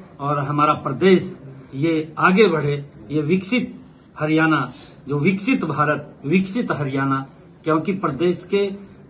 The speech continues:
पूर्व में हमारे यशस्वी जो मुख्यमंत्री रहे आदरणीय मनोहर लाल जी, उनके नेतृत्व के अंदर जिस प्रकार से हरियाणा मजबूती से आगे बढ़ा है,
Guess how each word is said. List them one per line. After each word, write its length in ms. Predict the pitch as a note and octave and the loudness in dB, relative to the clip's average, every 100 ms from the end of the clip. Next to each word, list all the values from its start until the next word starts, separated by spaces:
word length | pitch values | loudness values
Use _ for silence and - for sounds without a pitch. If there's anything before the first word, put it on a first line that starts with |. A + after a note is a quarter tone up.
| - | 2
पूर्व 240 | F#3+ A#3+ | 6 8
में 160 | A3+ G3+ | 6 2
हमारे 420 | E3 D#3+ E3 D#3+ | 0 0 0 0
यशस्वी 680 | C#3+ D#3 - D#3+ E3 D#3+ - - - | -2 -6 -8 -4 -2 -4 -10 -20 -12
जो 100 | C#3 | -6
मुख्यमंत्री 680 | C#3+ C#3 - D3+ D3 C#3 C#3+ | -4 -4 -4 -4 -4 -8 -8
रहे 280 | B2+ A#2 E3+ | -8 -4 -2
आदरणीय 400 | D3+ C3+ C3 C3+ | -2 -2 -6 -6
मनोहर 360 | B2+ B2 C3 D#3 | -6 -6 -4 -2
लाल 220 | D#3+ D#3+ | 0 2
जी, 240 | F3 F#3+ - - - - | 0 0 -4 -18 -18 -2
उनके 300 | A3 B3+ B3 | 0 4 4
नेतृत्व 640 | G#3 G3 G3+ A#3 A3+ G#3 | 4 2 -2 -4 -2 -2
के 100 | G3+ | 0
अंदर 300 | E3+ B2+ G#2 - - - - - | -2 -2 -6 -12 -20 -20 -20 -12
जिस 160 | C#3+ D3 | -12 -8
प्रकार 420 | D#3 C#3 F3 E3+ | -8 -2 0 0
से 180 | - D3 | -2 -8
हरियाणा 640 | B2 C3+ F3+ G#3 F3 - - - | -6 2 4 6 4 0 -14 -14
मजबूती 540 | C3 C#3 C#3 F#3+ - B3 | -6 -6 -2 -2 -2 0
से 140 | G3+ | 2
आगे 260 | E3 D3+ D3 | 2 0 -2
बढ़ा 260 | C3 A#2 | -4 -6
है, 240 | G#2+ - | -8 -12